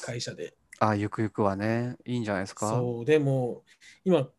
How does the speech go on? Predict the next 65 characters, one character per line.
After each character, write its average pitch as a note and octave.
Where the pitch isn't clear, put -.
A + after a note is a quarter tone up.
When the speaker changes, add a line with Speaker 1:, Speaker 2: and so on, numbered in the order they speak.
Speaker 1:
そ -
ん F#3
な F#3+
規 G3+
模 E3
大 C#3
き -
く -
な D#3+
い D#3
会 C3+
社 B2
な A#2+
ん A2+
で、 A#2
何 A#2
が F3
め F#3+
ん G3
ど G3+
く G3
さ G#3
い -
っ -
て -
自 B2+
分 C#3
の E3+
た G3
め G3+
に F#3
や A2+
っ -
て -
る A#2
っ -
て -
思 A#2
わ A#2
れ A2+
る A2
の A2+
が A#2
す -
ご A#2
く G#2+
め A2
ん G#2+
ど G#2
く -
さ A2
い G2
な F2+
っ F#2
て -
思 E2+
っ -
て。 -
Speaker 2:
う A2+
ん、 G2
ま G2
あ -
そ G#2+
う F#2+
ね。 G#2